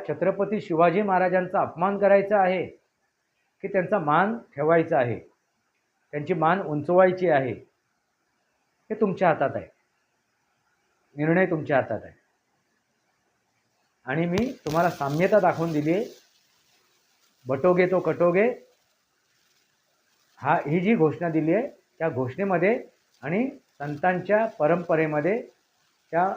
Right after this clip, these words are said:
मांदियाळीमध्ये आणि त्या वारकऱ्यांमध्ये काय साम्यता आहे, हे तुमच्या लक्षात आणून दिलेलं आहे. त्यांनीसुद्धा त्यावेळेला डायरेक्ट, इनडायरेक्टली हीच घोषणा दिली होती.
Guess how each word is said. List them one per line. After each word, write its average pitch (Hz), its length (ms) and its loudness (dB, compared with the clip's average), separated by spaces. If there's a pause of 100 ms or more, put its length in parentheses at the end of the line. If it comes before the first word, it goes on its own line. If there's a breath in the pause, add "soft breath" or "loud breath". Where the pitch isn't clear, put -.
(100)
मांदियाळीमध्ये 175 920 2 (960)
आणि 147 140 -8
त्या 208 120 2
वारकऱ्यांमध्ये 170 1000 0 (360)
काय 208 220 0 (580)
साम्यता 160 400 -2
आहे, 156 200 0 (440)
हे 185 80 -10
तुमच्या 185 260 -6
लक्षात 170 340 -6
आणून 160 220 -4
दिलेलं 113 280 -4
आहे. - 80 -14 (880)
त्यांनीसुद्धा 180 500 0
त्यावेळेला 151 580 2 (760)
डायरेक्ट, 170 440 0 (140)
इनडायरेक्टली 143 800 0 (640)
हीच 202 200 0
घोषणा 147 360 -2
दिली 139 240 -2
होती. 156 400 -4